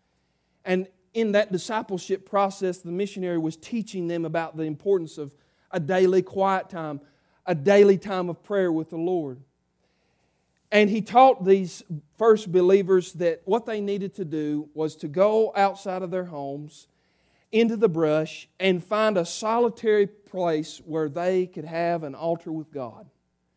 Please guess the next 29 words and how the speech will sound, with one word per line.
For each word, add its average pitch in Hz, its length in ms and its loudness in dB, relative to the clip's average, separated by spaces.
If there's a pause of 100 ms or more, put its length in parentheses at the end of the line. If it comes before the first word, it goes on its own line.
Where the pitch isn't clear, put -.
(800)
And 208 200 2
he 208 80 0
said 247 420 4
that 202 220 2
these 196 200 2
villagers 190 500 6
actually 214 400 0
created 190 420 0
footpaths 165 960 -4 (120)
through 196 200 4
the 175 60 -2
brush 180 720 0 (1000)
to 196 120 4
their 185 320 0
special 185 400 -6
prayer 254 380 -8
spots. 151 340 -10
I 196 60 -2
mean, 202 160 -2
they 202 160 2
wore 233 300 4
a 233 60 0
path 208 460 -2 (180)
going 208 260 -4
out 208 140 -6
of 196 60 -8
their 202 160 -8
house 196 360 -8
into 190 580 -2